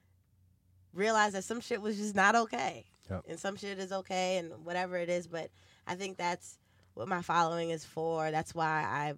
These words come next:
Speaker 1: was put on here. I don't know what exactly I'm set on here to do yet in the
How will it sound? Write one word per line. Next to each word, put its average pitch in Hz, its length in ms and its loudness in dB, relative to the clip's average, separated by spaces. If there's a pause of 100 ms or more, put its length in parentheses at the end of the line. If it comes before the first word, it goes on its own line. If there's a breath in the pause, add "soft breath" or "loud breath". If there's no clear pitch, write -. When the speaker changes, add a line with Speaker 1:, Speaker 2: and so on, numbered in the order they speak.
(120)
Speaker 1:
was 156 140 -6
put 160 220 -6
on 156 200 0
here. 156 440 -2
I 151 80 0
don't 170 160 -2
know 160 120 -2
what 160 200 -4
exactly 156 600 -4
I'm 156 120 -6
set 160 240 -4
on 156 160 -2
here 151 160 -8
to 151 100 -12
do 165 240 -8
yet 170 400 -2
in 156 200 -10
the 151 60 -16